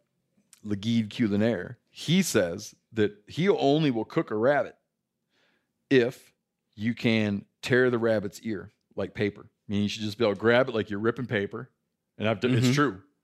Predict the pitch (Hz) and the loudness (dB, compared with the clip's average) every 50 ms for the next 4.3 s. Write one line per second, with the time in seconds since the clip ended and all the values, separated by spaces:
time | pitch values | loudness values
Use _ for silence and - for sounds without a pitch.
0 | _ _ _ _ _ _ _ _ _ _ _ _ - - 104 113 127 143 143 135 | _ _ _ _ _ _ _ _ _ _ _ _ -4 0 2 2 4 4 4 4
1 | 131 127 113 95 110 120 - - - - - _ _ _ _ _ _ _ _ _ | 4 4 2 0 -6 -14 -18 -20 -20 -20 -20 _ _ _ _ _ _ _ _ _
2 | _ _ _ _ _ _ _ _ _ _ _ _ _ _ _ _ - 95 - 101 | _ _ _ _ _ _ _ _ _ _ _ _ _ _ _ _ -16 -12 -12 -12
3 | 95 101 110 104 101 101 104 110 113 120 123 113 117 127 120 117 120 117 123 123 | -10 -6 -4 -4 -2 0 2 2 2 2 2 2 2 2 2 2 0 2 2 4
4 | 120 120 117 117 113 101 | 4 4 2 0 -2 -4